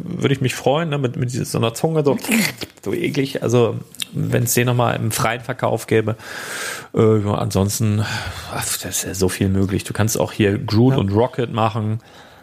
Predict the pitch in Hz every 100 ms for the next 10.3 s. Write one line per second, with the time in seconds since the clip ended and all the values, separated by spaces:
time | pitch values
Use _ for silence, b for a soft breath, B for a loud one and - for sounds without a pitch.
0 | B B - 127 113 117 - 117 87 87
1 | _ _ _ _ 139 190 - 95 131 151
2 | 117 120 123 107 139 - 87 - - -
3 | b b b b b b b b _ 131
4 | 101 127 123 120 113 127 131 104 - 135
5 | 113 110 113 120 120 113 107 104 110 -
6 | 113 101 101 117 107 110 - - - 135
7 | 143 - 123 120 120 120 120 117 117 151
8 | - 170 190 202 196 185 196 233 - -
9 | - - - - - _ - B B B
10 | - 107 87